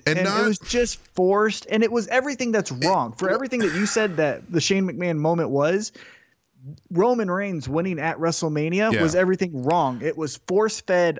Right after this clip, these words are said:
Speaker 2: "I don't like this storyline telling" that I, that
Speaker 1: Well,
Speaker 2: people rejected.
Speaker 1: and it was boos, and they were unsolicited boos. They weren't,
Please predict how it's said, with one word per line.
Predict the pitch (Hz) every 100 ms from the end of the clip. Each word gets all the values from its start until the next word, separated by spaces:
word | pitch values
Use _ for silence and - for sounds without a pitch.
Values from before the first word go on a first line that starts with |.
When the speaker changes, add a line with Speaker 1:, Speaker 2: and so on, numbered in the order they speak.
| -
Speaker 2:
"I | 165
don't | 190 160
like | 170 165 -
this | 165 147 -
storyline | 180 175 165 156 147
telling" | 139 156 143 135
that | 127
I, | 127 131 - -
that | 147 135
Speaker 1:
Well, |
Speaker 2:
people | 165 156
rejected. | 151 151 170
Speaker 1:
and | 180
it |
was | 156 110
boos, | 107 220 240 180
and | 156
they | 160
were | 156 151 160
unsolicited | 165 147 - 147 170 160 135
boos. | 113 101 80
They | 110
weren't, | 117 117 160 175